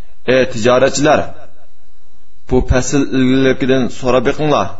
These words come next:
Ularning orasida haramdan kelgan biror kishi bormikin?" deb tovladi. Bu chog'da men uningga yaqinli joyda edim. Men uning qishig'a oldirab berib, "Men haramdan keldim",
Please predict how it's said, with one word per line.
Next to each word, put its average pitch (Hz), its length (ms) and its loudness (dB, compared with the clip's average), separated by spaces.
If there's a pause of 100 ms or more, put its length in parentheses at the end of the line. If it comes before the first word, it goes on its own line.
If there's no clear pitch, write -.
(500)
Ularning 127 400 2
orasida 127 480 2 (140)
haramdan 127 600 0
kelgan 131 440 2
biror 127 200 4
kishi - 220 0
bormikin?" 151 400 2 (1300)
deb 127 160 0 (100)
tovladi. 90 420 -2 (920)
Bu - 160 2
chog'da 131 420 2
men 110 300 2
uningga 101 420 0 (160)
yaqinli 120 500 -2
joyda 101 340 -2
edim. 87 160 -4 (500)
Men 117 280 0
uning 135 280 -2
qishig'a 131 400 0 (340)
oldirab 107 560 2
berib, 87 220 -2 (920)
"Men 104 180 2
haramdan 151 460 2
keldim", 185 320 2